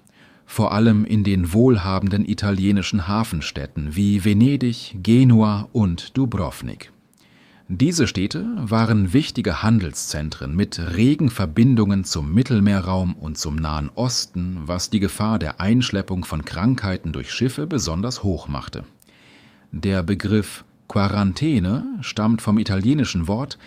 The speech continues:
quaranta giorni, was vierzig Tage bedeutet.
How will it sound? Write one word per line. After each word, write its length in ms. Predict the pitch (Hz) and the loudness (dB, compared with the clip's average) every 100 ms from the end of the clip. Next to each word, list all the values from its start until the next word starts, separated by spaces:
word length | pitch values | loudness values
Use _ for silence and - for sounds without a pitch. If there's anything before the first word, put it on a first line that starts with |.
| - _ | -20 _
quaranta 640 | - 107 98 104 101 98 | -2 0 2 2 0 -2
giorni, 640 | 87 113 139 92 80 67 - - - _ - | -4 0 2 0 -2 -6 -10 -20 -20 _ -6
was 460 | 98 120 - - _ | -2 -2 -2 -8 _
vierzig 640 | - 156 160 143 123 - | 0 0 0 -4 -6 -6
Tage 400 | - 82 69 62 | -6 -4 -4 -6
bedeutet. 720 | 62 58 67 71 85 87 | -8 -8 -8 -8 -10 -12